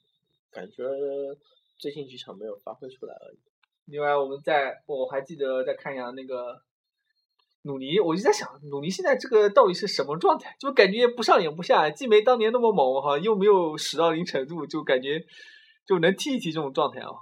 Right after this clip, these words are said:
Speaker 1: 鲁尼的话，最近不状，状态还挺不错的吧？
Speaker 2: 但是他已经不像，他已经慢慢从以前那种攻城拔寨的那种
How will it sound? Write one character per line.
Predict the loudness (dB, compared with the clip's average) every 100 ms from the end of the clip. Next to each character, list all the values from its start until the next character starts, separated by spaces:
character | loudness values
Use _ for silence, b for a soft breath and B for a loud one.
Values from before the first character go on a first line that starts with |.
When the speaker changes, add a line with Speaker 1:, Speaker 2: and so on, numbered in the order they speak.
| -20 _ _ _ _ _ _
Speaker 1:
鲁 | -12 -10
尼 | -10 -10 -6
的 | -6
话， | -6 -8 -6 -6 -6 -8 -10 -14 -20 -20 _
最 | -10
近 | -8 -8
不 | -10
状， | -14 -20 _
状 | -6 -4 -4
态 | -4 -4
还 | -2 -4
挺 | -4 -8 -16
不 | -12
错 | -8
的 | -6
吧？ | -6 -10 _ _ _ _ _ _ _ _
Speaker 2:
但 | -4 -2
是 | -4 -6 -8 -14 _
他 | -2 -2
已 |
经 | -2 -8
不 | -14
像， | -6 0 2 0 -4 -10 -16 -18 -20 _ _ _ _ _ _ _ _ _ _ -2
他 | 0
已 |
经 | 2
慢 | 2 4
慢 | 4 2 -2
从 | -6 -10
以 |
前 | -8 -8 -8
那 | -8
种 | -8 -8 -12 -16
攻 | -16 -14
城 | -14 -10
拔 | -8
寨 | -2 -2
的 | -2
那 | -6
种 | -10 -10 -12